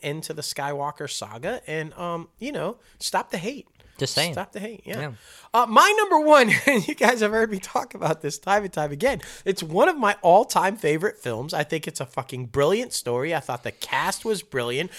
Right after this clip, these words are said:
Speaker 1: I think Jon Bernthal's performance as the, as the principal or guidance counselor who's fucked up all the time on, on weed and, uh, you know, in his special soup,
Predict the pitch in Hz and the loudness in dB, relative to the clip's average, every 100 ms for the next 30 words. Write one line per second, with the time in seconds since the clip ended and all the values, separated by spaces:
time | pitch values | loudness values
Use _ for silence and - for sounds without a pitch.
0 | - 156 160 151 - 156 156 127 151 185 | -6 -6 -4 -4 0 0 0 0 0 2
1 | 185 180 - 160 - 151 165 185 190 147 | 2 2 0 -4 0 0 0 -2 -2 -2
2 | 139 135 120 117 135 127 - - 180 175 | -2 -4 -4 -4 -8 -8 -6 -4 -4 -4
3 | 170 170 120 143 156 170 - 165 165 - | -4 -2 -4 -4 -4 -6 -6 -4 -4 -4
4 | 175 156 127 127 - - _ 131 - 135 | -2 -2 -4 -8 -14 -20 _ -14 -14 -4
5 | - 190 - 185 165 165 165 170 160 165 | 2 4 4 4 4 4 2 2 2 2
6 | 151 151 143 156 147 147 147 190 170 135 | 0 -2 2 2 2 -4 -4 -4 -4 -4
7 | 131 135 135 175 156 135 131 135 123 - | -4 -6 -4 -2 0 0 -2 -4 -4 -4
8 | - 165 - 135 - 156 190 | 0 -2 -2 -6 -4 -2 -2